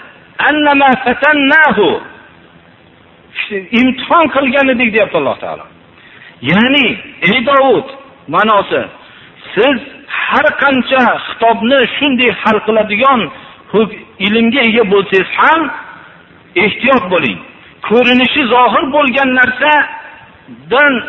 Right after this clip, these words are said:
qarab hukm qilib qo'ymang. Ba'zi bir ko'rinishi qattiq katta zohiri zulm bo'lgan narsalar bo'ladiki, lekin haqiqatda zulm bo'lmaydi. Davud alayhissalom bu yerda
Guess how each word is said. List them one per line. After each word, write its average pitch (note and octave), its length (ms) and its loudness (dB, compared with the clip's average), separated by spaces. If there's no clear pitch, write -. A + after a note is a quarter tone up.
qarab C4+ 380 0
hukm A#3+ 340 0
qilib - 220 -8
qo'ymang. G#3+ 400 -2
Ba'zi B3+ 420 0
bir D#4 160 -2
ko'rinishi C#4 560 0
qattiq C#4+ 500 -2
katta C4+ 360 0
zohiri B3+ 500 2
zulm C4 340 0
bo'lgan B3 300 0
narsalar A3+ 440 0
bo'ladiki, G#3 560 -2
lekin G#3+ 400 0
haqiqatda G3+ 760 -4
zulm D#3+ 300 -2
bo'lmaydi. F#2+ 380 -4
Davud C4+ 300 2
alayhissalom D4+ 640 2
bu C3+ 140 -4
yerda C#4 380 2